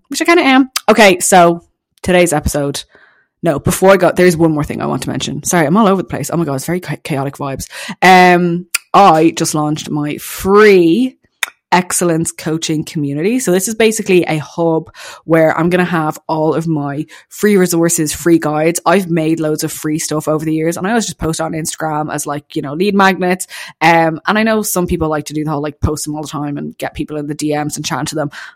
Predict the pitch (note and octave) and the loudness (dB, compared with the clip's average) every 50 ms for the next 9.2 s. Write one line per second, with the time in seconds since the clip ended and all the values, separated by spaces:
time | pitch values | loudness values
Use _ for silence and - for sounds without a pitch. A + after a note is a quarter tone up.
0 | _ _ - D#3 F3+ G#3+ A3+ F#3 A3+ A#3 A3+ F3+ C#3+ C3 C#3 C#3+ - D3 D3 C#3+ | _ _ -2 0 0 0 0 0 0 0 0 0 -2 -4 -6 -8 -10 -10 -8 -6
1 | - D3+ D3+ D3+ D3+ - D3 C3+ C3 - - E3 D#3 E3+ F#3+ - - D#3 C#3+ C#3 | -6 -4 -4 -2 -2 -4 -6 -8 -10 -10 -8 -8 -6 -4 -4 -4 -4 -6 -6 -6
2 | - D3 D3+ D3 - E3+ E3 E3 F3+ F3 F3 F3 - - - - - - - E3 | -8 -8 -10 -8 -6 -6 -4 -2 -2 -2 -2 -4 -6 -10 -16 -12 -6 -2 0 2
3 | D#3+ D#3 D3 - - E3+ G3+ A#3 B3+ B3+ C4 G#3 - - - F3 - F3 D#3+ D3+ | 2 0 0 0 2 2 2 2 2 2 0 0 0 -2 -2 -2 -2 -2 0 0
4 | D3+ D3+ D3 D3 C#3+ - D3 C#3+ C#3 D3 - C#3+ D3 F#3 F#3+ - - - - D#3+ | 0 0 -2 -2 -4 -4 -4 -4 -4 -4 -4 -4 -4 -4 -4 -4 -6 -4 -2 -2
5 | F3 A3 A#3+ A3 G3 E3 D#3 D3+ D3 D3+ - C#3 C#3+ C#3 D3+ D3+ - - - - | -2 -2 0 0 0 2 2 0 0 -2 -4 -4 -6 -4 -2 -2 -4 -4 -6 -10
6 | - - - - E3+ F3 D3+ E3+ F#3+ - G3+ F#3 F3+ F3+ F3 E3+ - - E3+ E3 | -20 -16 -10 -4 -2 0 2 2 2 2 0 0 0 0 -2 -2 -4 -4 -4 -4
7 | E3 D#3+ - D#3+ D#3+ D#3+ - - C#3+ C#3+ - D3+ D3 D3 - - - C#3+ - - | -4 -4 -4 -4 -4 -4 -6 -6 -8 -6 -6 -6 -6 -6 -6 -6 -6 -8 -6 -6
8 | F3 E3+ F3+ F3+ - F#3 F3 F3 F3+ F#3+ F#3+ - - - - _ - E3 E3 D#3+ | -4 -4 -4 -2 -2 -2 0 0 0 -2 -2 -6 -14 -20 -12 _ -4 -4 -4 -2
9 | F3 - G3+ F#3 | -2 0 0 0